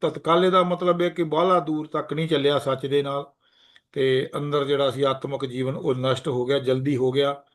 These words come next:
ਭਾਵ ਜਲਦੀ ਤੋਂ ਮਤਲਬ ਇਹ ਆ ਕਿ ਥੋੜ੍ਹਾ ਬਹੁਤ ਵੀ ਜੇ ਗਿਆਨ ਦਾ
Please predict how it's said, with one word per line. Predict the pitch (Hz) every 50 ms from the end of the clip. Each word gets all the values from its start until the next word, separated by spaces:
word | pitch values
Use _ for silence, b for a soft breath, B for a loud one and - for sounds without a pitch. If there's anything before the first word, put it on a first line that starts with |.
| _ _ _ _ _ _ _
ਭਾਵ | - 139 131 123
ਜਲਦੀ | 123 131 135 135 135 151
ਤੋਂ | 147 151 147 135
ਮਤਲਬ | 135 135 135 139 139 135 139
ਇਹ | 135
ਆ | 127
ਕਿ | 131 - 131 127 131 131 _ _
ਥੋੜ੍ਹਾ | - 143 160 175 175
ਬਹੁਤ | 165 175 170 165 170
ਵੀ | 160 156 156
ਜੇ | 156 156
ਗਿਆਨ | 147 143 143 139 139 139
ਦਾ | 143 143 143 147 131